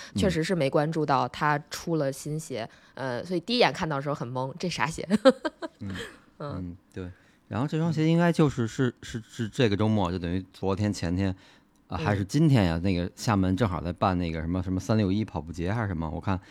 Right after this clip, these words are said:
Speaker 2: 朋友圈儿有，
Speaker 1: 嗯。
Speaker 2: 有，有朋友在发参加那个活动，他就是推这双鞋。
Speaker 1: 嗯。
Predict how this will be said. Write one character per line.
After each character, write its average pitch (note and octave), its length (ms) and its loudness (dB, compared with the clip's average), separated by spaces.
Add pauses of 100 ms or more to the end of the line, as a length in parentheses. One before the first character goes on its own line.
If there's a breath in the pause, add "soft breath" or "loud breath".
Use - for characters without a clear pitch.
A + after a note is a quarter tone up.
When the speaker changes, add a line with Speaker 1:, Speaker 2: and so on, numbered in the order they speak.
(400 loud breath)
Speaker 2:
朋 G#2 140 2
友 G#2 40 4
圈 G#2 160 0
儿 G2 220 2
有， F2+ 640 -4
Speaker 1:
嗯。 - 20 -2
Speaker 2:
有， F2+ 140 -2
有 F2 80 -2
朋 E2+ 180 -4
友 F2+ 200 0
在 F2+ 120 -2
发 F2+ 300 -2
参 F#2 160 -4
加 F2+ 120 0
那 F2+ 100 0
个 D#2 80 -4
活 D#2+ 160 -6
动， E2+ 200 -4 (160)
他 - 120 -6
就 G2+ 160 -2
是 F2 140 0
推 F#2+ 120 -2
这 F2 80 -4
双 F2 180 -2
鞋。 D#2+ 280 -6 (220)
Speaker 1:
嗯。 D3 260 -8